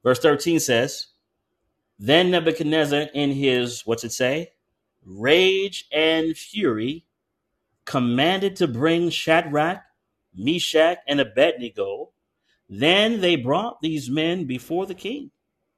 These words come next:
So the king is angry. He's upset.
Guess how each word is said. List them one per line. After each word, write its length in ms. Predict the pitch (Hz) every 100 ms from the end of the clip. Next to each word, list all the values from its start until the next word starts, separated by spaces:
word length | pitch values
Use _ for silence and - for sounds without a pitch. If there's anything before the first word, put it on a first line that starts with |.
| _
So 100 | -
the 60 | 117
king 180 | 202 262
is 100 | 185
angry. 380 | 294 285 - - _ _ _ _ _ _
He's 320 | - 269 233 -
upset. 800 | 160 277 311 302 - 311 359